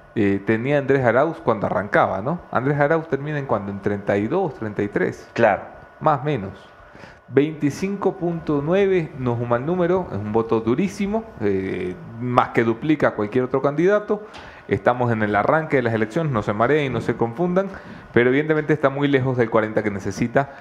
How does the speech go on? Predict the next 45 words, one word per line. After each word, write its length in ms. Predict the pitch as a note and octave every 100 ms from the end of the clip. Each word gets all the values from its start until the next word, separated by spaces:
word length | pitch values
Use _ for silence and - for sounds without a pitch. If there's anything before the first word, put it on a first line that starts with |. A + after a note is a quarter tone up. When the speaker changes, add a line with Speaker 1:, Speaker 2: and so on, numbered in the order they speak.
| - - -
Speaker 1:
y 140 | B2 A#2+
la 280 | A#2+ -
probabilidad 680 | - B2 A#2+ A2+ A2+ A#2 F3+
de 140 | G3 C3+
que 280 | B2 C3+ -
el 140 | A2+ G#2
pelotón 420 | G#2+ G2+ C#3+ D#3
siga 240 | D3 B2
creciendo 680 | - G2 - D3+ F3 D3 - - - -
aleja 420 | G#2+ A#2+ D3+ -
a 20 |
Luisa 260 | B2 B2+ B2+
González 480 | A#2 G#2+ B2 A#2+ A2+
de 80 | G#2+
esa, 180 | G#2+ - - - - -
de 80 | A#2
esa 140 | A2+
posibilidad, 640 | - A2 G#2+ F#2+ F#2+ G2 F#2
¿no? 160 | G#2+ D#3+ - -
Speaker 2:
Sí, 180 | - G#3
sí, 200 | F#3+ D#3+
o 60 | A#2+
sea, 200 | C#3 A2
lo 140 | B2+
que 80 | B2
nos 140 | C3 A#2
dice 240 | D#3+ D3+
esto 180 | D3+ D3+
es 140 | C#3+
que 480 | C#3+ C3 C3 - - - - - -
con 180 | - C3
estos 220 | F#3 F3+
números 380 | F3 D3 C3 A#2
y 60 | A#2
con 140 | B2
la 100 | A2+
proyección 420 | - G#2+ - F3 E3+
de 100 | D3
que 100 | A#2+
sea 220 | C3+ B2
en 100 | G#2+
agosto, 360 | F#2+ C3+ C#3
en 60 | F2
sesenta 400 | F2+ G#2+ B2+ D3+
días, 300 | D3 C#3+